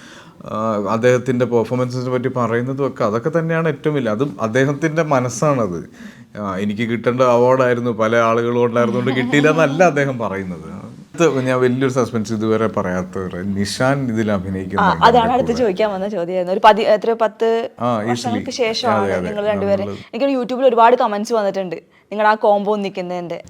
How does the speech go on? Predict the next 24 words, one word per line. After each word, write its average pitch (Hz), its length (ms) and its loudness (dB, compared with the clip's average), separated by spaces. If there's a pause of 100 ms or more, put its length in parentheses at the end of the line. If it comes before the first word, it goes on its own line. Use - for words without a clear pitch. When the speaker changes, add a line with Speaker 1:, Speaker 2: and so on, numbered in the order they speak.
Speaker 1:
അതും 185 180 2
പെട്ടെന്നുണ്ടായ 208 600 4
ഒരു 208 160 2
തീരുമാനമായിരുന്നു. 165 720 2
നമുക്ക് 123 220 0
ആ 131 80 4
ക്യാരക്ടറിന് 127 580 -2
വേണ്ടിയിട്ട് 131 680 -4 (580)
ഒരു, 127 340 4 (200)
ആ, 107 280 -2
ഗുഡ് 123 200 2
ലുക്കിംഗ്, 131 580 2 (440)
ഒരു 113 160 4
നോർത്ത് 110 320 2
ഇന്ത്യൻ 127 260 2
ഫേസ് 113 340 0
ഉള്ള 113 160 0
ഒരു 110 60 2
ഓഫീസർ 110 420 0
വേണം 101 320 2
എന്ന് 98 180 0
പറഞ്ഞു. 90 240 -2
അപ്പൊ 95 160 0
എനിക്കും 127 720 0